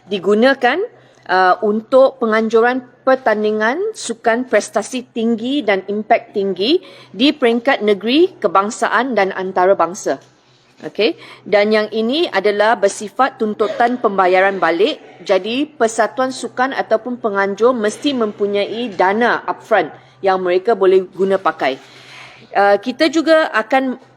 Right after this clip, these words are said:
berikan kelulusan sehingga maksimum satu juta, tetapi bukan semua akan dapat satu juta. Selalunya, uh,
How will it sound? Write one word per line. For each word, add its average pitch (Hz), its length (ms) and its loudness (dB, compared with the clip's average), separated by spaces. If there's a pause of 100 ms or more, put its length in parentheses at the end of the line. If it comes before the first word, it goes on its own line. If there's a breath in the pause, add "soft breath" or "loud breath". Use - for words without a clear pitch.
(120)
berikan 254 560 0
kelulusan 220 720 0
sehingga 247 480 2
maksimum 254 800 -2
satu 214 320 -4
juta, 202 400 0
tetapi 226 400 -2
bukan 247 320 0
semua 254 320 0
akan 233 160 -2
dapat 214 240 0
satu 185 320 -2
juta. 262 400 -2 (180 loud breath)
Selalunya, 269 920 0
uh, 196 420 0